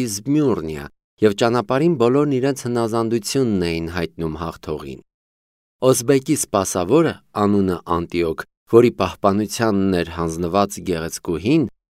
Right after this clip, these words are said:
թեև տարիքն առած մարդ էր, տեսնելով,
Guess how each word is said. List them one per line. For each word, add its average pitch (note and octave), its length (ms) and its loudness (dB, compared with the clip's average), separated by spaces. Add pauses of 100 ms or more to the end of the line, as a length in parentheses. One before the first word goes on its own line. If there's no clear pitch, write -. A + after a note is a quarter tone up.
(120)
թեև F#3+ 380 6
տարիքն A#2+ 480 2
առած F2+ 400 0
մարդ F#2 480 -2
էր, - 120 -4 (300)
տեսնելով, D3+ 640 4